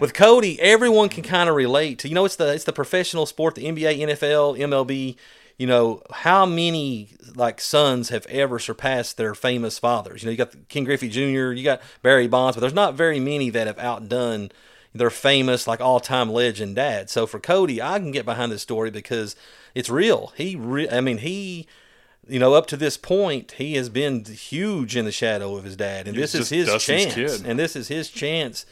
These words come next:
Speaker 1: and he has already, in my opinion, become his own guy. But this is his chance to do something his dad didn't, and to elevate onto that level.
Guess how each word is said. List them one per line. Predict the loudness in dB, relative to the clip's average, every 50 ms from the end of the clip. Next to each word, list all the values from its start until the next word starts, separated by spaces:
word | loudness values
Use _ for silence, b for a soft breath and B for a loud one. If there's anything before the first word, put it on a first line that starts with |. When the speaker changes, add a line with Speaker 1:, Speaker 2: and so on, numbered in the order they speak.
| b b b -2
Speaker 1:
and | 0 2
he | 4
has | 6 8 8 8 8
already, | 8 6 6 6 4 4 2 -2
in | -2
my | -2 0 0
opinion, | 0 -2 -4 -8 -10 -10 -12 -14 -16 b b b b b b b
become | -12 -6 -2 -2 0 0
his | 0 -2
own | -2 -2 -4 -4 -6
guy. | -8 -8 -8 -10 -8
But | -4 -4 -4 -4 -4 b b b b _
this | -2 -2 -2 -2
is | -4 -6
his | -6 -6 -6 -6
chance | -6 -4 -2 -2 -2 -2 -4 -6 -10
to | -10 -10 -10
do | -12 -14 -16 -6 -4 -4 -4 -4
something | -2 -2 -2 -2 0 -2 -4
his | -4 -4 -2
dad | 0 0 2 0 0 -2
didn't, | -4 -4 -4 -4 -6 -8 -8
and | -8 -6 -4 -4 -4 -6 -6
to | -8 -8 -10 -6 -4
elevate | -4 -2 -2 -4 -4 -4 -4 -6 -6 -8 -10 -16 b b b b b b b
onto | -2 -2 -2 0 -2 -2
that | -2 -2 -2 -2 -4
level. | -4 -6 -6 -6 -10 -16 -20